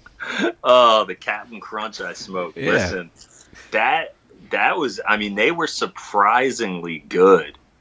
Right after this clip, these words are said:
Speaker 1: Um, I'll tell you, if I'm learning anything through this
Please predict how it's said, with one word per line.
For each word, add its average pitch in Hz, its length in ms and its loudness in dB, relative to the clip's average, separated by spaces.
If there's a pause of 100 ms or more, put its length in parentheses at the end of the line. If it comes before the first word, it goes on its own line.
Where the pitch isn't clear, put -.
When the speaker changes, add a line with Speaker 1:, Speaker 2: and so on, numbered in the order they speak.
(180)
Speaker 1:
Um, 87 500 2 (160)
I'll 95 160 -2
tell 131 180 0
you, 95 200 -2
if 92 120 -8
I'm 98 240 -2
learning 151 440 -2
anything 98 840 -6 (520)
through 98 400 0
this 92 460 4